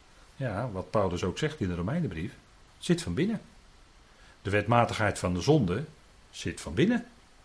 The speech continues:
in de mens. Daar komt, daar kun je niet, eh, allemaal invloeden van buitenaf de schuld van geven. Nee, het zit in de mens zelf. Dat, dat leert het ook, hè.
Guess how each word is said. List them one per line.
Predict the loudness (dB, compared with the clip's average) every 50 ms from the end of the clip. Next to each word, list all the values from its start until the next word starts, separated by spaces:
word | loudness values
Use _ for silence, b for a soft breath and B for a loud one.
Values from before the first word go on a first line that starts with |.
| -20 -20 -20 -20 -20 -20 -20 -20 -20 -20 -2
in | 2 4 4
de | 6
mens. | 6 4 4 2 -2 -4 -8 -12 -18 -20 -20 -20 -20 -20 -20 -20 _ -20 -20 _ _ _ _ -20 -20 -20 -20 -20 -20 -20 -20 -20 -20 -16
Daar | -14 -10 2
komt, | 4 4 4 4 0 -2
daar | -6 -6
kun | 0 2 4
je | 4
niet, | 6 4 4 2 2
eh, | -2 0 0 0 0 2
allemaal | 2 4 4 4 2 4
invloeden | 4 4 4 4 4 2 2 2
van | 2 0 2
buitenaf | 2 2 2 2 0 -2 -2 -2 -2
de | -2 -2
schuld | 0 2 2 2 2 0 -4 -10
van | -6 -2 -2 0 0
geven. | 0 -2 -2 -2 -4 -6 -10 -16 -20 -20 -20 -20 -20 -20 -20 -20 -20 -8 -2
Nee, | 0 0 2 0
het | -2 -2
zit | -2 -4 2 2
in | 2 2
de | 4 2
mens | 0 0 -2 0
zelf. | 0 0 0 0 -4 -8 -12 -18 -20 -20 -20 -20 -20 -20 -20 -20 -20 _ -20 -20 -20 -8
Dat, | 0 0 0 0 0 0 2
dat | 2 2 4 2
leert | 4 4 4 4 2
het | -2 -2
ook, | 0 0 0 0
hè. | 0 -2